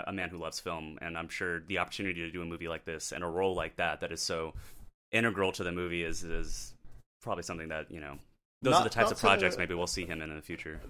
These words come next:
Speaker 2: not to forget that his wife, Susan Downey, uh, helped produce Gothika. Shout
Speaker 1: Yep.
Speaker 2: out a former episode of ours.
Speaker 1: Go,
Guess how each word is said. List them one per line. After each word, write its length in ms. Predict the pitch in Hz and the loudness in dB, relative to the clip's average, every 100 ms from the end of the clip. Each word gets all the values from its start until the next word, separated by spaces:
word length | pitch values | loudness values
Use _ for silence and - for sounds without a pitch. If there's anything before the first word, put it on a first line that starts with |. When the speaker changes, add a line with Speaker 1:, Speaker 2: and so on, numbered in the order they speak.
| - | -2
Speaker 2:
not 220 | 135 143 160 | 6 6 6
to 100 | 202 | 2
forget 500 | 214 196 185 180 - | 0 2 4 4 4
that 120 | 123 | 4
his 160 | 127 | 6
wife, 300 | 123 143 156 | 6 6 6
Susan 380 | - 131 123 131 | 0 0 2 2
Downey, 540 | 123 123 131 113 104 - | 4 4 4 0 -2 -2
uh, 460 | 101 104 101 98 92 | 2 4 4 4 2
helped 360 | - 117 113 - | 0 -2 -2 -2
produce 540 | 127 123 135 127 - - - | 0 2 2 0 -2 -2 8
Gothika. 580 | 113 131 135 110 98 95 | 10 10 8 0 2 2
Shout 240 | - 120 | 6 10
Speaker 1:
Yep. 100 | 110 | 10
Speaker 2:
out 180 | 110 - | 10 6
a 60 | 110 | 0
former 320 | - 120 113 | 2 4 6
episode 440 | 110 120 - 107 101 | 4 2 4 6 8
of 300 | 98 98 98 | 6 4 4
ours. 540 | 98 98 101 - - - _ | 4 4 0 -4 -10 -16 _
Speaker 1:
Go, 100 | - | -2